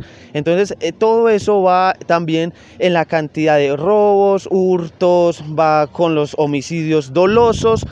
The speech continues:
y todo eso se ha ido encapsulando en un solo estudio. Antes se diferenciaba, pero lastimosamente se ha dado, eh, cu-, eh, digamos, los estudios han demostrado que prácticamente la una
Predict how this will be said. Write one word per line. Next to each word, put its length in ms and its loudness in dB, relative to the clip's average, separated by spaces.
y 160 -4
todo 360 2
eso 200 0
se 160 -2
ha 80 4
ido 140 2
encapsulando 800 0
en 240 -2
un 120 -2
solo 280 -2
estudio. 520 0
Antes 520 0
se 300 0
diferenciaba, 960 0
pero 240 2
lastimosamente 760 -2
se 140 -2
ha 60 4
dado, 560 2
eh, 160 0
cu-, 180 -2
eh, 220 0
digamos, 380 0
los 180 0
estudios 540 0
han 300 -2
demostrado 720 2
que 180 -4
prácticamente 840 -2
la 180 2
una 480 0